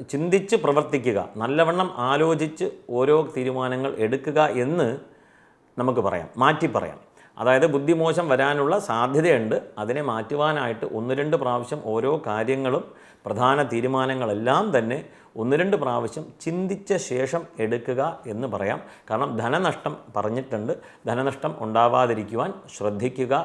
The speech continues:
എന്നുള്ളത് നമുക്ക് മനസ്സിലാക്കാം. അതുപോലെ തന്നെ മാനസികമായിട്ടുള്ള ടെൻഷൻ, അതായത് ഇന്ന് എല്ലാ മേഖലകളിലും എല്ലാ നക്ഷത്രക്കാർക്കും പൊതുവേ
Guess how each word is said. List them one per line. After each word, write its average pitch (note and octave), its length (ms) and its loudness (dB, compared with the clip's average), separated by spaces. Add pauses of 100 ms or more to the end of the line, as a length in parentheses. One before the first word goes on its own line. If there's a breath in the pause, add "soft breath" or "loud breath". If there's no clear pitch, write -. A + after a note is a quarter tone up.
(140)
എന്നുള്ളത് G#2+ 380 0
നമുക്ക് G2 280 -6
മനസ്സിലാക്കാം. G#2+ 540 -2 (400 loud breath)
അതുപോലെ E3+ 320 6 (100)
തന്നെ D3 220 2 (1160 soft breath)
മാനസികമായിട്ടുള്ള D#3 1120 4 (440)
ടെൻഷൻ, A2+ 300 -4 (160)
അതായത് A#2 360 2 (120)
ഇന്ന് C3 220 -2 (600)
എല്ലാ G#2+ 300 4 (220)
മേഖലകളിലും C#3+ 680 2 (240)
എല്ലാ G#2+ 240 4 (180)
നക്ഷത്രക്കാർക്കും C#3 760 -2
പൊതുവേ B2+ 300 2